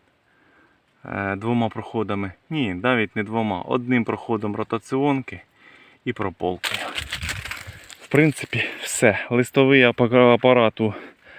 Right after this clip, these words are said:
соняшника був дуже гарний, він накрив,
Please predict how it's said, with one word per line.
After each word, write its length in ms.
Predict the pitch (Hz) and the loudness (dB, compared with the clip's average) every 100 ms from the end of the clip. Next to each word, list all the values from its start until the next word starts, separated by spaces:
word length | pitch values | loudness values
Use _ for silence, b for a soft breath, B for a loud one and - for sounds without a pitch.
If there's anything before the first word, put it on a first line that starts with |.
| B B | B B
соняшника 600 | - 123 110 104 117 113 | 0 4 6 4 0 2
був 260 | 107 117 101 B B B B _ _ | 4 2 2 B B B B _ _
дуже 280 | 120 120 120 | 0 4 4
гарний, 520 | 123 160 143 107 101 | 6 6 4 2 -2
він 200 | 113 110 | -2 -2
накрив, 420 | 110 107 113 107 | -2 -2 0 0